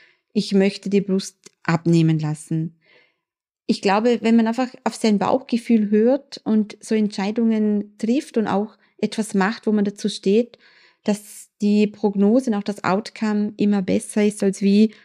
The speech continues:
man zwingt sich zu etwas. Natürlich. Ich habe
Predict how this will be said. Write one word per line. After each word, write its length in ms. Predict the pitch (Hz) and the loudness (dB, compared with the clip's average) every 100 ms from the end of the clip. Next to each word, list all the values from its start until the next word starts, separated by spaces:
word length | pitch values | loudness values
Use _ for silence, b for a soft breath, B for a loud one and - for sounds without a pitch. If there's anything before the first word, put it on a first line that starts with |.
| B B | B B
man 200 | 196 185 | 2 2
zwingt 380 | - 202 190 - | 4 4 2 -4
sich 200 | 175 - | -12 -10
zu 140 | 175 | -8
etwas. 500 | 170 - 160 - - _ _ _ | -8 -4 -6 -6 -20 _ _ _
Natürlich. 640 | 196 - 196 180 170 175 - _ _ _ _ _ - | -4 0 0 2 -2 -4 -18 _ _ _ _ _ -4
Ich 160 | 202 | 0
habe 680 | 208 208 202 202 202 196 | 0 0 2 2 4 2